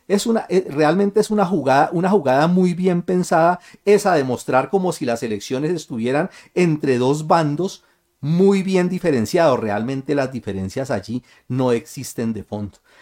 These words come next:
Y eso se, se ve si estudiamos la historia, y los que no la crean y, y, y quieran volverla a repetir, pues,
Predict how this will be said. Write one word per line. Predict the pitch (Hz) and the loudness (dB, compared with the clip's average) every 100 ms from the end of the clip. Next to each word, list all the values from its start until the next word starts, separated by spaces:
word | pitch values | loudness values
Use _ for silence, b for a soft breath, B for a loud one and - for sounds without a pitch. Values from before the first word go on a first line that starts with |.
| b b b b _ _ | b b b b _ _
Y | 247 | 0
eso | 202 196 | 2 0
se, | 180 180 - | 0 -2 0
se | 143 | 2
ve | 139 233 262 | 4 4 2
si | 226 | -2
estudiamos | - 143 131 147 196 | -2 -4 -2 0 2
la | 226 | 2
historia, | 220 - 214 226 262 b b _ | 0 2 2 2 -2 b b _
y | 190 | 0
los | 170 147 | 2 0
que | - 131 | -2 -2
no | 151 | 2
la | 214 | 2
crean | 214 226 226 254 240 - | 2 2 4 0 -4 -12
y, | 156 135 151 | -12 -12 -18
y, | 143 127 131 | -14 -12 -10
y | 147 117 | -12 -14
quieran | - 202 214 226 | 0 2 2 4
volverla | 220 220 226 226 | 2 4 2 4
a | 226 | 4
repetir, | 226 247 247 294 302 B B | 4 2 0 -2 -4 B B
pues, | - 262 - - | 0 0 0 -8